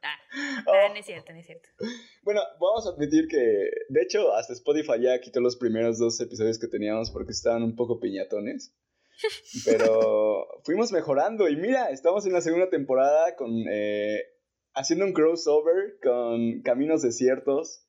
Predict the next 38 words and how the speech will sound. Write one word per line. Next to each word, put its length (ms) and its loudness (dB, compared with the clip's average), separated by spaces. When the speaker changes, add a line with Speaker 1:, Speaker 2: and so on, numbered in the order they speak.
Speaker 2:
Y, 600 2
y 80 6
qué 140 6
chido, 560 2
qué 100 -10
chido. 260 4
Mira, 280 2
no, 260 2
no 120 4
había 140 6
platicado 400 2
tanto 280 0
con, 400 -2
con 220 2
Ale, 240 4
pero 540 4
la 140 6
verdad 160 4
es 80 -2
que 300 2
me 180 0
estoy 200 2
divirtiendo 460 4
mucho. 460 -2
O, 160 4
o 60 6
no 100 2
sé 140 -4
si 340 -6
decir 400 2
me 160 -2
divertí 400 0
mucho 320 0
porque 240 -6
no 120 0
sé 140 -6
cuánto 240 -2
te-, 160 0